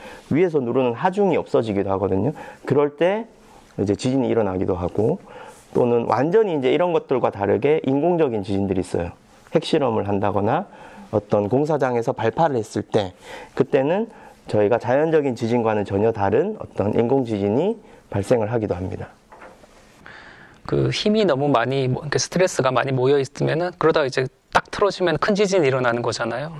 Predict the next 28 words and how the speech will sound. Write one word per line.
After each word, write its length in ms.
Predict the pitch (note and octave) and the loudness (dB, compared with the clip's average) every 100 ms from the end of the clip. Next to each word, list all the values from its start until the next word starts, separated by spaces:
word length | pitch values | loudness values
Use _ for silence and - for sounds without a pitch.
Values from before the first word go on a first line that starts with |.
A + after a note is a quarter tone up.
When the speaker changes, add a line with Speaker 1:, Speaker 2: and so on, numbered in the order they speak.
| - | -6
Speaker 2:
그러면 320 | D3 C#3+ C#3 | -2 0 -2
조금 320 | - C#3 C3+ C3+ - - | 0 0 -2 -6 -16 -10
큰 180 | - G#3+ | -2 2
지진이 420 | G#3 G3+ G3+ F3 | 2 2 2 2
일어나-, 260 | C#3+ C#3+ D#3 | 2 2 2
일어-, 180 | D3+ C#3+ | 0 0
일어나기 400 | D3 D#3+ E3 E3 | 0 2 0 -2
전에, 420 | - B2 D#3 A#2 - - - - _ _ - | -4 -2 -2 -4 -12 -20 -20 -20 _ _ -8
어, 120 | C#3 | -2
인위적으로 580 | D#3+ F#3 G3 F#3 E3+ D3 | 2 2 2 2 2 2
이렇게 160 | C3 - | 0 0
작은 280 | C#3 C#3 | 0 0
지진을 580 | D#3+ E3+ D#3+ F3 E3 D3 | 0 0 0 2 2 0
일부러 400 | C3+ C#3+ D3+ E3+ | 0 0 0 0
계획적으로 540 | - C#3 D#3+ F3 E3 C#3+ | 2 0 0 0 0 0
일으켜가지고 800 | C#3 - D3 C3 C#3 C#3+ E3 E3+ - - | -2 -2 0 0 -2 -2 -2 -4 -20 -6
큰 180 | - G#3 | -2 0
지진을 460 | F#3+ D#3+ D#3 D3+ | 0 0 0 0
예방하는, 400 | A#2 C#3 E3 C#3 - - - _ _ | 2 2 0 -2 -8 -18 -20 _ _
뭐, 100 | - | -2
그런 180 | - F3 | 0 0
것도 160 | F#3 - | 0 0
가능할 360 | C3 C#3 D3 | 0 0 -2
수 100 | - | -2
있지 160 | C#3 - | -4 -2
않을까요? 400 | C3 B2+ B2+ C#3+ - - - - | -6 -6 -6 -8 -12 -20 -18 -4
Speaker 1:
어, 120 | C3 C3+ G#2+ | -2 -2 0
예. 200 | C3+ A#2 | 2 2